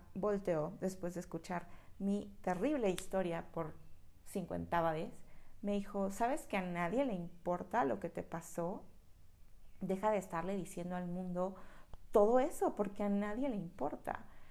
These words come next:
Y primero dije, "Uy, qué ruda, qué, qué mal plan que me haya dicho eso". Y hoy, hoy me acuerdo de esa anécdota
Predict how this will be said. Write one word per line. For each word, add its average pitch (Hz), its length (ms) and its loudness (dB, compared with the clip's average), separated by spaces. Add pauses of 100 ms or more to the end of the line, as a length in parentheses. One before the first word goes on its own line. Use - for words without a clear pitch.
(840)
Y 226 40 2
primero 233 400 4
dije, 269 220 2
"Uy, 233 140 4
qué 208 240 6
ruda, 196 600 2
qué, 196 420 -2
qué 220 120 2
mal 262 480 4
plan 196 420 6
que 196 100 0
me 190 120 4
haya 185 180 4
dicho 180 320 0
eso". 170 360 0 (540)
Y 220 160 4
hoy, 254 400 8
hoy 233 140 4
me 240 100 4
acuerdo 220 720 8
de 196 180 10
esa 202 200 4
anécdota 196 760 4